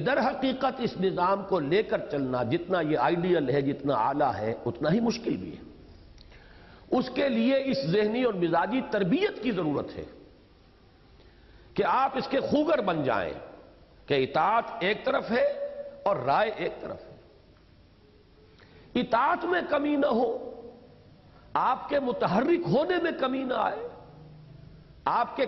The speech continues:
کام کے جذبے کے اندر کوئی سرد مہری نہ آئے، اس لیے کہ جی ہماری بات تو چلتی نہیں، ہماری بات تو مانتے نہیں۔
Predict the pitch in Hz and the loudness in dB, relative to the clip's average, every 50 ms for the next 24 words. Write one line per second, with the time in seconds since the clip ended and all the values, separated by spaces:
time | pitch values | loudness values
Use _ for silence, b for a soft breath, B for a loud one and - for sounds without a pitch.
0 | - - 220 208 254 277 277 277 - 269 208 160 226 208 202 269 330 330 320 - | -2 0 0 2 2 0 0 0 -2 -2 0 0 -2 0 0 0 0 0 0 -2
1 | 277 269 254 254 247 269 262 - 233 - - 240 226 208 208 214 208 202 220 214 | -2 -2 -2 0 -2 -2 -2 -2 -4 -4 -2 -4 -4 -4 -2 -2 -2 -2 -2 -4
2 | 202 180 170 - - - - - - - - - - - - - - - - - | -4 -4 -2 -2 -2 -4 -6 -10 -14 -20 -20 -20 -20 -20 -20 -20 -20 -20 -20 -20
3 | - - - 117 101 131 151 147 160 165 156 123 127 135 143 147 135 135 135 135 | -16 -12 -12 -6 -4 -2 -2 -2 0 0 0 0 0 0 0 0 0 0 -2 -2
4 | - - 135 113 - 120 123 - - 131 139 123 107 107 107 107 107 104 107 110 | -2 -4 -4 -2 -2 -4 -4 -4 -2 -2 0 0 0 0 0 0 0 0 0 -2
5 | 110 - 110 110 107 107 104 101 - 123 123 131 139 | -2 -2 -4 -4 -4 -6 -6 -6 -6 -4 -4 -4 -4